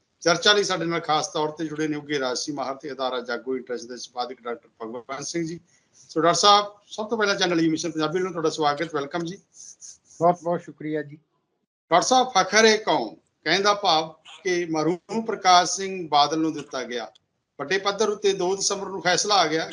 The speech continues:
Speaker 1: ਕਿ ਉਹ ਵਾਪਸ ਲਿਆ ਜਾਏਗਾ। ਅਕਾਲੀ ਦਲ ਨੇ ਕੱਲ੍ਹ ਇਹ ਪ੍ਰਤੀਕਰਮ ਕੀਤਾ ਹੈ, ਮਤਾ ਲਿਆਂਦਾ ਹੈ ਕਿ ਨਹੀਂ, ਉਹਦੇ ਤੇ ਫੈਸਲਾ ਦੁਬਾਰਾ ਹੋਵੇ, ਬਦਲਾਅ ਹੋਵੇ, ਅਜਿਹਾ ਫੈਸਲਾ ਸਾਨੂੰ ਮਨਜ਼ੂਰ ਨਹੀਂ।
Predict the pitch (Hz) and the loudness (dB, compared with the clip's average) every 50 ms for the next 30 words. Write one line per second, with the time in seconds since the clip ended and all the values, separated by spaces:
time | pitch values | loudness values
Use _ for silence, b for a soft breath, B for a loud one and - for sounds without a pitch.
0 | - - 208 220 220 208 202 196 - - _ _ _ - 156 165 170 165 - 190 | -8 -6 -4 -4 -2 -2 -4 -6 -6 -10 _ _ _ 2 2 2 2 0 -2 -4
1 | 170 165 151 131 117 123 113 110 104 110 117 - - 156 147 - 165 170 196 220 | -2 -2 -2 -2 -2 -6 -8 -8 -8 -12 -14 -14 -14 -10 -4 -2 -2 0 0 2
2 | 226 220 214 208 208 214 208 - _ - 226 226 214 196 165 - - _ _ _ | 2 2 2 2 0 -4 -8 -8 _ -2 -2 0 0 -2 -6 -10 -12 _ _ _
3 | _ _ _ _ _ _ _ _ _ - 156 170 - - - 190 202 196 226 226 | _ _ _ _ _ _ _ _ _ -8 -8 -8 -8 -6 -4 -4 -4 -2 -4 -2
4 | 220 214 208 202 196 180 185 175 - - 190 180 170 151 - - - 202 202 196 | -2 0 -2 -2 -4 -8 -12 -12 -8 -6 -4 -4 -4 -4 -4 -2 0 0 0 2
5 | 196 190 180 165 170 160 156 139 - - _ - 175 170 180 175 165 185 180 165 | 0 -2 -4 -2 -4 -4 -4 -4 -8 -12 _ -10 -8 -6 -4 -4 -4 -4 -6 -8
6 | 165 - - 180 170 185 190 185 - 170 156 - 160 147 135 151 160 156 151 143 | -10 -12 -14 -12 -10 -10 -10 -10 -10 -10 -6 -4 -4 -4 -4 -4 -4 -4 -4 -4
7 | 135 139 143 147 151 147 - 151 143 143 143 147 _ _ _ _ _ _ _ _ | -4 -2 -2 -2 -2 -4 -6 -8 -12 -14 -14 -18 _ _ _ _ _ _ _ _
8 | _ _ 143 147 143 147 151 156 170 175 156 147 160 151 147 147 143 139 - - | _ _ -8 -6 -2 2 4 4 4 4 2 0 -4 -4 -6 -8 -10 -10 -12 -12
9 | 131 143 147 156 160 - 165 156 143 - 165 165 160 165 156 - 165 156 160 165 | -10 -8 -8 -8 -8 -6 -6 -6 -6 -4 -4 -4 -4 -4 -4 -6 -6 -4 -4 -2
10 | 160 156 156 151 147 139 - - - 151 135 139 151 175 185 170 156 170 190 180 | -2 -2 -4 -4 -6 -8 -12 -10 -10 -8 -6 -6 -6 -6 -6 -6 -6 -6 -6 -6
11 | - | -8